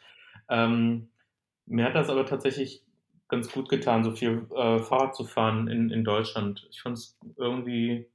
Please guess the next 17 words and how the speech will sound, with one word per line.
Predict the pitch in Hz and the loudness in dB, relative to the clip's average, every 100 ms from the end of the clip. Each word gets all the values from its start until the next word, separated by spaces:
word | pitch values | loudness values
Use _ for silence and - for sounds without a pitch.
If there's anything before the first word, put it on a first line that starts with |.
| _ _ | _ _
fand's | - 123 | -8 -6
ganz | 123 113 | -4 -4
schön, | - 123 101 | 0 2 2
aber | 104 104 | 2 0
ich | 104 | 0
freue | - 127 | -2 -2
mich | 117 | 0
natürlich | 117 113 113 113 | -4 -2 -6 -4
trotzdem, | 123 - 117 | -8 -4 -2
wenn, | 113 110 107 113 113 | 0 0 -2 -2 -2
wenn's | 110 | -2
irgendwann | 117 117 117 110 | 0 0 0 0
wieder | 110 110 107 | 0 0 0
so | 110 110 | -2 -2
ist, | 113 - - - | -4 -6 -12 -6
dass | 110 | -4
ich, | 113 107 - - | -4 -6 -12 -20